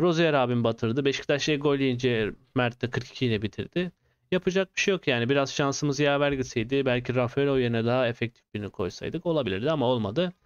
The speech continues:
Ee, daha sonrasında Kep iki yüz kırk Rare tarafta da yine başaramadık. Yani Costa'nın az başlamasını bekliyordum. İkinci yarı girdi. Kırk beş dakika oynamasına rağmen skor üretemedi. Ee, diğerleri de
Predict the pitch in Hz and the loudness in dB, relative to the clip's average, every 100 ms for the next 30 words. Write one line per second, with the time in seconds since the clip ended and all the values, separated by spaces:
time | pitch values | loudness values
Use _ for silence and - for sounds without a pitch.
0 | _ _ _ _ - 147 147 156 156 156 | _ _ _ _ -2 0 2 2 2 -2
1 | 147 151 160 143 - 151 - 151 - - | -2 -4 -4 -4 -4 -4 -2 -4 -2 -4
2 | 139 151 131 127 110 - - 139 139 127 | 0 2 0 0 -2 -2 -4 0 2 2
3 | 117 123 131 - 135 131 104 90 - 104 | 0 0 0 0 0 0 -2 -4 -4 -4
4 | 113 139 - 139 135 131 - 120 - 110 | -2 -4 -2 -2 0 -2 -2 -2 -2 -2
5 | - 117 107 - 113 120 95 117 - 117 | -2 -2 -2 -2 -2 -2 -2 -4 -2 0
6 | 117 113 117 101 - 107 104 - - - | 2 2 0 -2 -4 -4 -6 -10 -6 -4
7 | - 123 117 113 113 110 - 113 104 104 | -2 -4 -2 -2 0 0 0 0 0 0
8 | 104 - 107 104 104 110 101 95 156 156 | -2 -2 -2 0 -2 -2 -4 -2 -4 -6
9 | _ _ _ _ _ _ _ - 139 139 | _ _ _ _ _ _ _ -4 0 2
10 | 135 123 113 170 127 110 110 135 143 | 2 2 2 2 2 2 0 0 0